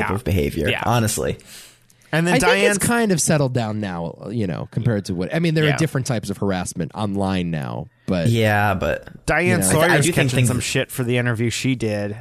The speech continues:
Speaker 1: with Brittany
Speaker 3: <laughs>
Speaker 1: back in the day.
Speaker 3: Yeah, what was in that interview?
Speaker 1: So it was after Brittany and Justin had broken up, and Justin had masterfully taken the, the, the lead on the story, saying, "Brittany cheated on me,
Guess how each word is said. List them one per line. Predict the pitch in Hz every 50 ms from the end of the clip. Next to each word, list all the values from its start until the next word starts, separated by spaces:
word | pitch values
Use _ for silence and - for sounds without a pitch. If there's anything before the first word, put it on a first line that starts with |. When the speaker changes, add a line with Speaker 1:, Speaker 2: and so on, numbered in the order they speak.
| - -
Speaker 1:
with | 131 123 117 104 - -
Brittany | 120 120 120 139 139 113 113
Speaker 3:
<laughs> | 104 104 107
Speaker 1:
back | 104 101 -
in | 107
the | 107 110
day. | 101 92 104 95 95 92 98 107 - - - - - -
Speaker 3:
Yeah, | - 170 202 190
what | 165 202 233 226
was | 269 277 214
in | 208 226 240
that | 220 214 196 196
interview? | 196 190 180 139 110 95
Speaker 1:
So | 85 - - 180 170 165 160 156 156 156
it | - 160 175
was | 165 170 156 156
after | - 147 151 160 160 - - 175 147
Brittany | 123 143 160 160 - 160 156 151 139
and | 135 131 110
Justin | - 131 127 131 - - - 156 156 151
had | 147 131 117 -
broken | 123 123 127 120 - 117
up, | 113 113 117 139 143 - - - - _ - - - - - _ _ -
and | 147 139 135 135 110
Justin | - 127 147 156 170 - - - - 139 123 120 120
had | 120 131 120 - 127 120 120 117 113 113 110 107 107 - _ - - _ _ -
masterfully | 135 123 127 131 135 147 170 185 175 - - 151 135 - - 127 113 117 117 107
taken | - - 139 127 113 120 117 113 117
the, | 110 110 107 107 - -
the, | 117 110 117 110 104 - - _ _ _
the | 113 104 117 117 110
lead | 110 104 117 117 104 120 127 123 131 147 147 143 135 127 123
on | 120 113 113
the | 113
story, | 110 - - - 170 170 160 139 117 117 113
saying, | - - 131 120 117 117 110 - - - - - - -
"Brittany | - 160 156 - 139 127
cheated | - - - 190 190 165 165 156 160
on | 160 151 151 143 143
me, | 147 147 143 139 139 135